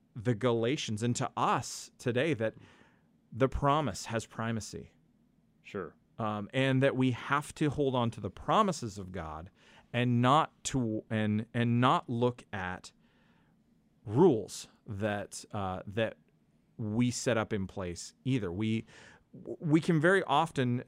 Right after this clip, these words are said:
Speaker 1: take an approach with, um, within, within Christian circles of looking at, okay, well,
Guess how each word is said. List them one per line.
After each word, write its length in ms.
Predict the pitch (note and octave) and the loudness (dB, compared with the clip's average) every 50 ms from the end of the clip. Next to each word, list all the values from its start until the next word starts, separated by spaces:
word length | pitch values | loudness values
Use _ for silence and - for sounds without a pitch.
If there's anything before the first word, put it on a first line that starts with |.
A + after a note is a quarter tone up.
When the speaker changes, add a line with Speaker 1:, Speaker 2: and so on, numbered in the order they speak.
| - | -10
Speaker 1:
take 220 | - - D3+ D3+ - | -2 0 0 0 2
an 80 | D3+ C3 | -2 -2
approach 600 | A#2 - - - C3+ B2 A#2 G#2+ - - - - | -2 -4 -2 0 2 2 2 0 -4 -10 -14 -12
with, 320 | B2+ A2 A#2 A2+ A2 G2+ - - - _ _ _ _ | -6 -4 -2 -2 -2 -4 -6 -14 -20 _ _ _ _
um, 380 | G#2+ G#2 G2+ G2+ G2 G2 G2 - _ - A#2 G#2+ | -8 -6 -6 -4 -6 -8 -10 -12 _ -14 -6 -2
within, 560 | B2 B2 A#2+ - B2+ B2 B2 B2 B2 B2 A#2 - | -2 -2 0 0 0 0 2 0 0 -2 -4 -6
within 280 | A2 A#2+ A2+ A#2 C3 B2+ | -4 -4 -4 -2 -4 -6
Christian 340 | - - B2+ - - A#2 G2 | -4 -4 -6 -6 -4 -8 -6
circles 380 | - - D3+ - C3 A2 G2+ | -4 -4 -4 -4 -4 -6 -6
of 100 | G#2+ G2 | -6 -6
looking 280 | A2 A2+ G#2+ - A#2 A2 | -4 -6 -4 -4 -4 -4
at, 60 | G#2+ | -2
okay, 260 | A2+ A#2 - C3+ A2+ | -4 -4 -2 -2 -2
well, 240 | G2 F#2+ F#2+ F#2 - | -2 -2 -4 -4 -6